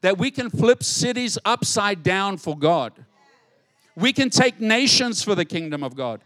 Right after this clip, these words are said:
It's not gonna happen in our own strength or our own wisdom. We have to have the presence of God in our lives. We have to walk with God. We have to know our assignments.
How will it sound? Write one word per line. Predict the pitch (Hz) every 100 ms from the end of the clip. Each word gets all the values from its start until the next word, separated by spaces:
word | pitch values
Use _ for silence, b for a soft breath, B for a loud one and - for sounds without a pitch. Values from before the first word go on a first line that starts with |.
| B B 185
It's | 196
not | 233 277
gonna | 285 294
happen | 262 277 269
in | 254 233
our | 226
own | 226
strength | 208 - 233 247 214
or | 208
our | 190
own | 196 190
wisdom. | 190 240 185 151 107 B B -
We | 170 254 302 311 311
have | 196 240 277 -
to | - 262 220
have | 247 254 262 185
the |
presence | 196 165 254 262 269 254 233
of | 175
God | 156 220 220 220 B 202
in | - 277
our | 285 233
lives. | 170 156 127 117
We | 220
have | 233 254
to | 269
walk | 247 240 269 -
with | 208 175 -
God. | 165 123 - B 214
We | 190
have | 269 269
to | -
know | 254 254 285
our | 285 285
assignments. | 262 - 269 294 262 156 104 - -